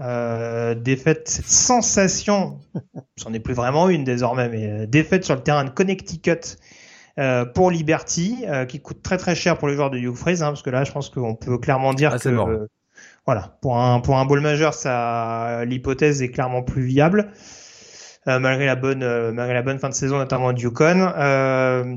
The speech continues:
Speaker 1: Tulane également qui recevait U C F. Euh, et défaite à domicile du Green Wave. Alors là aussi, c'est assez problématique. Alors, je le disais tout à l'heure, ce qui peut malgré tout les préserver, on va dire, pour éventuellement avoir un bon bowl en fin de saison, c'est leur victoire à Kansas State.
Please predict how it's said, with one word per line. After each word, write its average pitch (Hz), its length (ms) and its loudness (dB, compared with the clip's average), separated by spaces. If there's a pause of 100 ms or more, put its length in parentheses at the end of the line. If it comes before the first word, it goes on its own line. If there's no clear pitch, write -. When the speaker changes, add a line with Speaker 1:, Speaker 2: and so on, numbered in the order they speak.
Speaker 1:
Tulane 220 380 2
également 180 340 2
qui 190 160 -6
recevait 180 580 0
U 170 140 -4
C 151 380 0
F. - 200 -16 (1300)
Euh, 127 300 0
et 143 120 -8
défaite 214 720 -2
à 156 100 -2
domicile 156 480 -2
du 147 100 0
Green 139 220 0
Wave. 139 580 2
Alors 123 200 -2
là 139 100 4
aussi, 165 260 -2
c'est - 240 -2
assez 139 260 0
problématique. 151 540 0
Alors, 131 160 0 (180)
je - 160 -8
le 156 60 0
disais 175 240 2
tout 180 180 -4
à 185 60 2
l'heure, 208 160 4
ce - 80 -12
qui 156 160 -8
peut 185 220 0
malgré 175 440 0
tout 180 400 -6 (380)
les 131 200 -4
préserver, 156 720 0
on 143 100 -2
va 131 100 -2
dire, 147 220 -2
pour - 160 -12
éventuellement 135 380 -4
avoir 135 240 -2
un 131 80 -2
bon 147 220 -2
bowl 151 200 4
en 135 80 2
fin 135 140 -4
de 131 40 -10
saison, 143 300 -2
c'est 147 160 -4
leur 120 80 2
victoire 131 340 2
à 127 60 -2
Kansas 127 340 -6
State. 175 380 -2